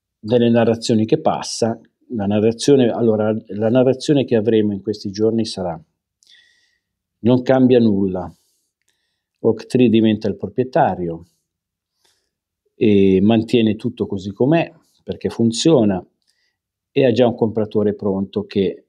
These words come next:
eh, come dicevo prima, avrà quattrocentoquindici milioni da aggiungere al prezzo d'acquisto per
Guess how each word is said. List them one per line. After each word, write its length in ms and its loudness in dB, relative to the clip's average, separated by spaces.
eh, 1200 -14
come 220 2
dicevo 400 0
prima, 400 -8
avrà 300 0
quattrocentoquindici 960 -2
milioni 360 2
da 120 -2
aggiungere 440 -2
al 80 -4
prezzo 300 -4
d'acquisto 760 -6
per 260 -4